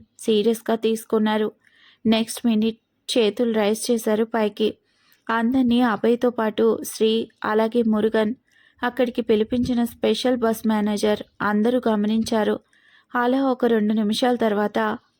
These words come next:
అభయ్ నోటీస్ చేసింది mostly గర్ల్స్, లేడీస్ చేతులు ఎత్తలేదు. "ఓకే, అందరూ చేతులు దింపొచ్చు." అలా అందరూ చేతులు దింపాక, "మీ అందరికీ ఒక విషయం చెప్పాలి.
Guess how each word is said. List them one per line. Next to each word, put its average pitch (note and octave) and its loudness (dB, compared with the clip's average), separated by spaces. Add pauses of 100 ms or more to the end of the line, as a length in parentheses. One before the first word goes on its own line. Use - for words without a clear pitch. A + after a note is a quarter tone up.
అభయ్ A3+ 0
నోటీస్ A#3 -2
చేసింది A3 0 (100)
mostly A3 0 (140)
గర్ల్స్, G#3 0 (160)
లేడీస్ G#3+ -2
చేతులు G#3+ 0
ఎత్తలేదు. G#3+ -2 (580)
"ఓకే, A#3 0 (160)
అందరూ B3 2
చేతులు A3+ 0
దింపొచ్చు." G#3+ 0 (540)
అలా C4 0
అందరూ A#3 0
చేతులు A#3+ 0
దింపాక, A3+ -2 (680)
"మీ A#3 2
అందరికీ A#3+ 0
ఒక A#3+ 0
విషయం A3+ 0
చెప్పాలి. A3 -2